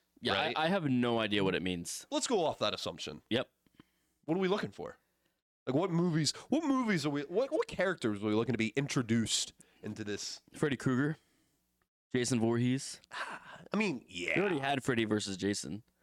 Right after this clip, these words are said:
Speaker 2: Dude, I love Freddy versus Jason.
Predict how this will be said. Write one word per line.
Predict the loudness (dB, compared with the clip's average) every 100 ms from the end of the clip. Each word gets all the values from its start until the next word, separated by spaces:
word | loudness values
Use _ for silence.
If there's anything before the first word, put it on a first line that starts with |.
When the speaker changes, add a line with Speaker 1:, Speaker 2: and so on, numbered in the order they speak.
| _ _ _ -6
Speaker 2:
Dude, | -2 -2 0
I | 0 2 0 -2 -10 _
love | -2 2 2 0 -4 -14 _ _ _
Freddy | -4 -4
versus | -4 -12 -14
Jason. | -12 -12 -12